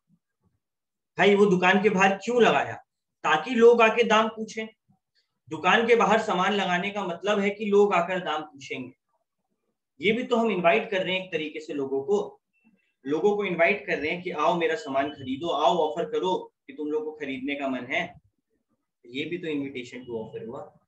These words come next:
अच्छा, और मानो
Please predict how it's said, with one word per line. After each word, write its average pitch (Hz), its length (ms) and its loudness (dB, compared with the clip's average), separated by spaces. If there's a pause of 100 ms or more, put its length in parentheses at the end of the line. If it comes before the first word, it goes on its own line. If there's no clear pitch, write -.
(1900)
अच्छा, - 240 -10
और 175 500 -2 (1600)
मानो 156 260 -4